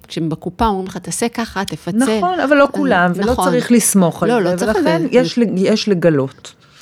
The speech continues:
Speaker 1: נכון, אז, אה, נשאר לנו, נגמר לנו הזמן, אבל יש לנו בכל זאת עוד נושא אחד שאמרנו שנדבר עליו, וזה הנחה על הנחה.
Speaker 2: הנחה על הנחה זה נושא חשוב, שחוזר גם הוא במסגרת בקשות ל-, לאישור תובענות כייצוגיות.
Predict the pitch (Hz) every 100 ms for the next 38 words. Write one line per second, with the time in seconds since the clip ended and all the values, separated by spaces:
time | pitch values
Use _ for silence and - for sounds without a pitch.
0 | - 175 170 - 160 156 170 156 156 180
1 | 175 175 170 170 170 - - - 180 -
2 | 202 220 214 190 180 214 220 240 254 247
3 | 226 240 220 226 214 185 - 233 208 202
4 | 196 196 202 196 196 - 175 180 202 -
5 | 165 156 147 185 208 214 170 156 165 160
6 | 156 156 - 196 202 170 156 - 185 160
7 | - - 190 165 - 196 185 180 185 170
8 | 170 - 170 170 - 208 - - 156 151
9 | 185 160 147 151 202 180 175 175 160 175
10 | 165 156 156 160 175 160 170 - 175 160
11 | - 160 165 160 160 160 170 160 - 151
12 | 156 156